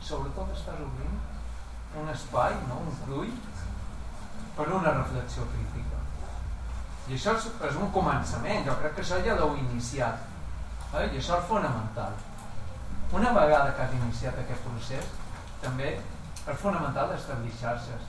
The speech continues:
perquè si només ho fa Barcelona, vale, guai, so-, sou els guais de Barcelona, <laughs> no? Però no anar molt més enllà.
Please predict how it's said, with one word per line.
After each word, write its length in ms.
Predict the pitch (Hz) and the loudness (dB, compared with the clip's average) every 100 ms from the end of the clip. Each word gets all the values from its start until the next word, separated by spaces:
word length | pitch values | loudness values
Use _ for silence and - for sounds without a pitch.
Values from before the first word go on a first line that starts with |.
| - | -8
perquè 240 | 113 113 | -6 -6
si 140 | 113 123 | -4 -2
només 360 | 123 127 151 | -2 -2 -4
ho 60 | 139 | -4
fa 140 | 143 131 | -4 -4
Barcelona, 540 | - 127 123 127 - - - - - - - - - | -4 -6 -6 -4 -4 -6 -8 -10 -8 -8 -8 -10 -4
vale, 240 | 123 120 113 - | 0 2 2 -2
guai, 320 | 117 120 - 120 | 2 4 4 0
so-, 160 | 117 113 - | -4 -4 -2
sou 240 | 151 139 | 0 0
els 100 | 127 | 0
guais 280 | 127 127 127 - | 2 2 2 -2
de 80 | 127 | -2
Barcelona, 960 | 127 - 117 - - - - - - | -2 0 4 6 6 6 4 2 0
<laughs> 380 | - - - - | 0 0 0 2
no? 100 | - - - - - - - - - - - | 0 0 -4 -4 -6 -4 -6 -6 -6 -8 -2
Però 240 | - 117 117 117 | 2 4 4 4
no 140 | 135 | 2
anar 160 | 143 160 139 | 4 4 4
molt 240 | 127 123 | 2 0
més 160 | 117 107 | 0 -2
enllà. 380 | 104 127 135 | -2 0 2